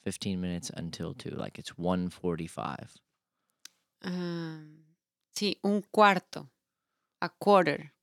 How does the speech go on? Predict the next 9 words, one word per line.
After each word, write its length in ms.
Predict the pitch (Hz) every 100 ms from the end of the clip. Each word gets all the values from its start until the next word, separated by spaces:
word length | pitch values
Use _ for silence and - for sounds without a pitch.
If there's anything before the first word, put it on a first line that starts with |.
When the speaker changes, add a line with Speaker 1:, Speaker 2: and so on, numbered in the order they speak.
| _ -
Speaker 1:
Un 220 | 117 110
cuarto? 760 | - 117 123 139 - 165 185 185
Speaker 2:
That's 260 | 170 170
how 180 | 190 180
we 100 | 170
say. 400 | 160 165 156 160 _ _ _ _ -
Speaker 1:
It's 160 | 120 -
un 200 | 143 123
cuarto 680 | 110 123 131 - 139 135 131